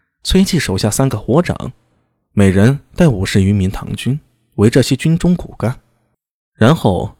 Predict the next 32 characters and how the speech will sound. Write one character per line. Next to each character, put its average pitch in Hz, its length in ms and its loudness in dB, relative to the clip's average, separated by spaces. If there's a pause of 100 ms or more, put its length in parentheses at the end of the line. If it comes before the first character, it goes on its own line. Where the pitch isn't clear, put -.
(140)
每 117 160 4
名 143 160 4
火 175 260 2
长 - 320 -4 (160)
领 110 160 2
一 131 40 2
千 170 220 0
名 131 140 4
胡 90 220 -4
人 98 160 -2
仆 95 180 -4
从 98 180 -6
军， 113 200 -6 (380)
继 - 140 2
续 131 140 0
在 123 120 2
草 90 220 -6
原 104 120 0
上 104 260 -4 (100)
穿 104 260 0
插 107 140 -4
迂 139 180 -2
回， - 340 -6 (120)
四 - 220 -4
处 - 140 -4
放 - 180 -6
火。 - 340 -14 (840)
唐 160 240 2
军 185 200 2
一 98 120 2
队 104 160 2
人 90 260 -6